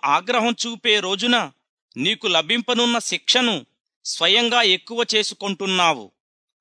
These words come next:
ఆ రోజు న్యాయమైన తీర్పు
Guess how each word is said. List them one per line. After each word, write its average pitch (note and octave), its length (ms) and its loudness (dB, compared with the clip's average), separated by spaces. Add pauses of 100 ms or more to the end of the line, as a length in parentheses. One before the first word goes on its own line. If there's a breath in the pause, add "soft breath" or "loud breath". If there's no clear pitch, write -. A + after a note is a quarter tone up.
(120)
ఆ B2+ 140 2
రోజు F#3 460 -4 (380)
న్యాయమైన A3 640 2
తీర్పు A#3 640 -6